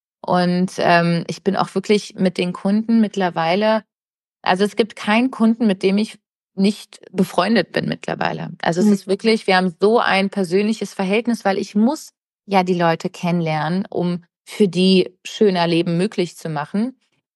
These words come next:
Speaker 1: Und dafür muss ich natürlich auch so ein bisschen, ich sag mal, in der Gefühlswelt rumgraben, ne? Also ich weiß, wie die ticken, ich weiß, welche Laune die haben, ich weiß,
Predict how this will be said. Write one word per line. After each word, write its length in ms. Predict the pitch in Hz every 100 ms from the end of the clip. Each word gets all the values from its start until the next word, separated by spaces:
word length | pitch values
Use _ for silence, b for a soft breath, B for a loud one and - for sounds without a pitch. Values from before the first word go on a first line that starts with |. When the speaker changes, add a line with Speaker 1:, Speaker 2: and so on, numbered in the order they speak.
| -
Speaker 1:
Und 160 | 196
dafür 300 | 190 196 -
muss 200 | 214 220 233
ich 100 | 226
natürlich 540 | 220 - 220 220 -
auch 140 | 220
so 120 | 196 214
ein 80 | 202
bisschen, 500 | 214 - 233 220 214
ich 120 | 196
sag 180 | 202 196
mal, 80 | 202
in 60 | 190
der 80 |
Gefühlswelt 800 | 185 185 233 262 - 180 165 - - -
rumgraben, 760 | 180 170 156 156 - - - _
ne? 220 | 190 208 226
Also 180 | 180 175
ich 140 | -
weiß, 300 | 190 202 214 B B B -
wie 100 | 185
die 120 | 165
ticken, 480 | - 247 233 220 202
ich 180 | 190 180
weiß, 260 | 175 170 165
welche 260 | 160 -
Laune 380 | 202 226 226 220
die 180 | 196 196
haben, 500 | 190 180 185 180 180
ich 200 | 185 -
weiß, 420 | 175 170 180